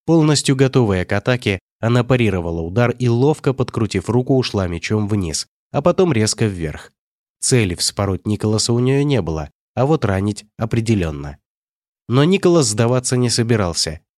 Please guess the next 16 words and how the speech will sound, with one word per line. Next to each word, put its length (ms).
Он 140
тренировочным 840
мечом 420
орудовал 500
не 120
хуже 320
боевого, 560
нанося 500
удары, 420
которые 460
Бригитта 480
успевала 540
парировать 540
в 80
последний 560
момент. 500